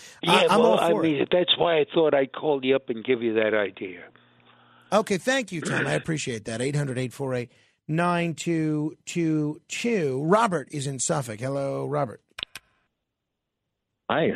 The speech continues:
Speaker 3: Frank. Thanks for that audio of the, uh, rover.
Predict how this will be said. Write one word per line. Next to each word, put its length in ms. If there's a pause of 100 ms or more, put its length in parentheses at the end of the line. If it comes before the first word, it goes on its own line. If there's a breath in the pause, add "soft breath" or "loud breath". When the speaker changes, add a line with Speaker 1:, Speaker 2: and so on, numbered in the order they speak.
Speaker 3:
Frank. 420
Thanks 320
for 100
that 280
audio 640
of 280 (120)
the, 280
uh, 200
rover. 600